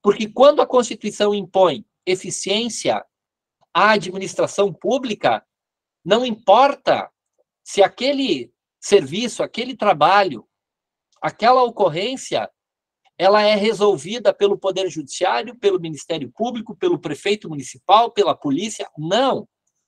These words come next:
Aquilo precisa ser resolvida. E nós estamos, muitas vezes, de uma forma esquizofrênica, tentando resolver e não conseguimos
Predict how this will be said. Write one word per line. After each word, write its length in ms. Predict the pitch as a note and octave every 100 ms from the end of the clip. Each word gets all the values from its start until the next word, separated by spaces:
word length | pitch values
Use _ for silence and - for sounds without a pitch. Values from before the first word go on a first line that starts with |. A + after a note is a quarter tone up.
| _
Aquilo 420 | E3+ - C4 C4
precisa 600 | A#3 F#3+ - B3+ C#4+ B3+
ser 280 | G#3 - A3+
resolvida. 880 | G#3 A3+ G#3+ A3+ E3 D3 G#3 C#3 - - _ _ _ _ _ _ _
E 80 | -
nós 260 | F#3+ B3 G#3+
estamos, 540 | G#3+ - B3 C4+ G#3+
muitas 380 | G3 B3 B3 D3
vezes, 340 | E3+ B3 A3
de 80 | F#3+
uma 160 | G#3+ F#3
forma 560 | - G3+ B3+ B3 E3+ - _ _ _ _ _ _ _ _
esquizofrênica, 1700 | G3+ C4 C#4+ - - - C4+ B3 C4+ - F3+ G3 C4 B3+ G3 D3 G#2+ - _ _ _ _ _ _
tentando 520 | - G3+ F#3 G#3+ B3+ B3+
resolver 560 | G3+ F#3 F#3 D#3 F#3+
e 80 | B3+
não 240 | G3 G#3+
conseguimos 840 | G#3+ F#3 - C3 D3 C4+ A3+ C3+